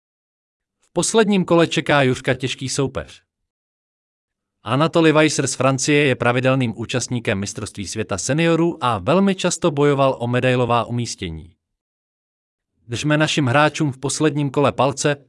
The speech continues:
snad nám velmistr Janza přiveze zlatou medaili. Poslední kolo začíná dnes ve čtrnáct nula nula.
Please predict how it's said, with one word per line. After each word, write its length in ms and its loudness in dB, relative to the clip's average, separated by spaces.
snad 280 -4
nám 200 -2
velmistr 480 0
Janza 340 2
přiveze 440 -2
zlatou 340 -2
medaili. 440 -2
Poslední 480 2
kolo 220 4
začíná 480 2
dnes 280 -2
ve 100 0
čtrnáct 560 -2
nula 240 0
nula. 340 -2